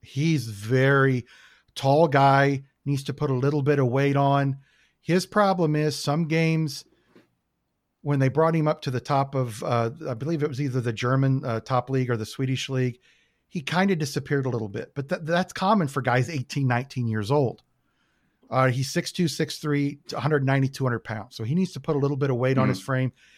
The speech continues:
Speaker 1: He needs to continue to work on his game. And if he continues to improve like he has over the next, over the last couple of years, in about two to three years, he's gonna be a, a guy that could be in the N H L for fifteen years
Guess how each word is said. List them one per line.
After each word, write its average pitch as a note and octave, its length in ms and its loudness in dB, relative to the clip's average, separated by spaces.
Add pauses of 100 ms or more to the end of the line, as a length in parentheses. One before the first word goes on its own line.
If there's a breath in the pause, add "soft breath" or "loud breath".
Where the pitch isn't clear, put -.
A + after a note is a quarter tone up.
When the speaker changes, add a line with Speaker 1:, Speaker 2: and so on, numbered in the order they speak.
(260 soft breath)
Speaker 1:
He D#3+ 140 -6
needs F3 200 -2
to E3+ 120 -2
continue D3+ 540 -2
to C#3 80 4
work D3 240 2
on C#3 80 0
his A2+ 140 -2
game. C#3 280 0
And B2+ 120 -4
if A#2 100 -6
he G3+ 100 -4
continues G#3 560 0
to E3 120 -2
improve D#3+ 440 0 (400 soft breath)
like C#3+ 180 2
he D3+ 100 -4
has C#3 420 4
over C#3 260 0
the A#2+ 140 -2
next, C#3 580 -4
over B2 140 -4
the A#2+ 80 -4
last C3 340 0
couple C#3 240 -4
of A#2+ 60 -2
years, D3 460 -2 (840)
in C#3+ 200 0
about C#3 280 0
two G#3 140 -2
to A3+ 80 2
three F3+ 240 -4
years, D#3 540 4 (440)
he's - 280 -4
gonna E3 180 2
be D3+ 200 2
a, C3 260 4
a C#3+ 80 -4
guy C3 260 4
that B2 80 -2
could B2+ 140 -4
be C3+ 100 0
in C3 100 4
the B2 60 0
N A#2+ 100 0
H A#2+ 200 -2
L B2 120 0
for - 140 -12
fifteen A#2+ 480 -6
years A#2 340 -2